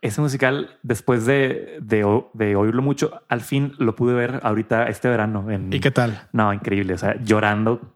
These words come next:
Speaker 1: cabrón.
Speaker 2: Sí.
Speaker 1: Es un musical muy, muy emotivo. Habla sobre depresión y sobre suicidio. Este, yo tenía muchas ganas de verlo desde hace, pues, de-, desde que salió y este verano se me hizo,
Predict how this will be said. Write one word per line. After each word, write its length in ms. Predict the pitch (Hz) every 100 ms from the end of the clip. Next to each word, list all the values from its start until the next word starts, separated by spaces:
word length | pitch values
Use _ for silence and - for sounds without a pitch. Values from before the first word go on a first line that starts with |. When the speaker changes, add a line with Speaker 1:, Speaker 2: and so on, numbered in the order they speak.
| -
Speaker 1:
cabrón. 460 | 101 95 107 117
Speaker 2:
Sí. 220 | 120 117 92 - - -
Speaker 1:
Es 200 | 123 -
un 60 |
musical 300 | 156 147 139 143
muy, 280 | 143 143
muy 300 | 127 120 123
emotivo. 480 | 123 120 127 135 156
Habla 200 | 110 113
sobre 280 | 110 123 117
depresión 560 | 104 - 110 135 160 -
y 100 | -
sobre 240 | 113 107 101
suicidio. 440 | 113 147 165 196 - _ - - _
Este, 360 | 110 98 - 104
yo 120 | 98
tenía 200 | 120 107
muchas 260 | 110 110 120
ganas 220 | 123 123
de 60 |
verlo 280 | 127 131 156
desde 240 | 123 104 110
hace, 420 | 98 127 120 107
pues, 120 | 104 98
de-, 100 | 95
desde 240 | 98 95
que 80 | 101
salió 340 | 104 123 196
y 180 | 120 110
este 180 | 104 123
verano 200 | 117 117
se 120 | 110
me 80 | 117
hizo, 260 | 131 165